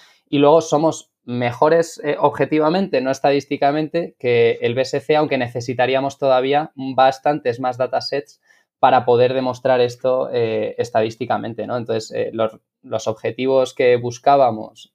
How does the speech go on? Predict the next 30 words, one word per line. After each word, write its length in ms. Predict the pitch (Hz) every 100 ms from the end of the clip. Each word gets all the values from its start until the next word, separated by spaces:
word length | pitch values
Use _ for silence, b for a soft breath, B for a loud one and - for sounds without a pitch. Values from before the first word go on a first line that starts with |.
| _
al 140 | 113 101
principio 360 | 107 120 120
del 140 | 117 -
proyecto, 480 | 117 147 - 123
que 60 | 120
era 120 | 113
conseguir 500 | 113 117 117 117 117
el 400 | 117 113 113 110 _ _ _ _ -
mejor 380 | 120 - 127
modelo 280 | 123 123 120
de 100 | 117
lenguaje 800 | 117 120 120 120 120 113 117 117
en 100 | 117
español, 580 | 117 - 117 120 135 143 - _
creo 240 | - 113 110
que 300 | 117 113 113
están 260 | - 120
cumplidos 600 | 117 113 117 120 123 - _ _ _ _
y 300 | 113 107 104
estamos 320 | - 110 113
orgullosos 440 | 113 117 110 123
de 80 | 117
poder 260 | 117 110 110
decir 260 | 113 120
que 80 | 120
hemos 180 | 113 -
elevado 300 | 113 107 110
un 80 | 113
poquito 440 | 117 117 113 123
el 320 | 117 107 -